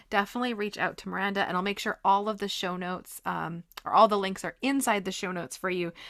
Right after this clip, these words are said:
so that you can get in touch with her. Thank you again so much for sharing your time and your energy with us.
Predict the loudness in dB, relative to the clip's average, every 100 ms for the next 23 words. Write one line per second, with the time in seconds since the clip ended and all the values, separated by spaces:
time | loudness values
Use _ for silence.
0 | -18 -6 -2 0 -2 -2 -8 -6 -4 -4
1 | -4 -4 -4 -2 -2 -2 -4 -4 -6 -4
2 | -4 0 2 2 2 0 -2 0 -2 -2
3 | -6 -4 0 0 0 -2 -2 0 0 0
4 | 0 0 0 0 0 0 2 2 0 -6
5 | -18